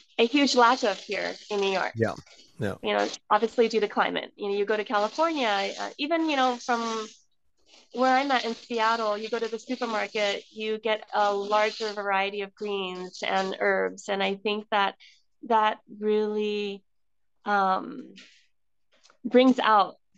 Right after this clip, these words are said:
Speaker 1: you know, certain flavors and really captures the essence of our cooking, especially supporting, like, the sauces and everything. Whereas here in New York, you do have access to all these things, but they're not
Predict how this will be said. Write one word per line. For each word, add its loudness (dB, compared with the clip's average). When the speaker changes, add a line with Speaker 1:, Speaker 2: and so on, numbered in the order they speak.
Speaker 1:
you 4
know, 4
certain -2
flavors -2
and -4
really -4
captures -6
the -2
essence -4
of -6
our -2
cooking, -2
especially -2
supporting, -4
like, -4
the -10
sauces 0
and -8
everything. -6
Whereas -2
here -2
in -6
New -4
York, 0
you 0
do 0
have 2
access -4
to -4
all 0
these -6
things, -2
but -6
they're -2
not 2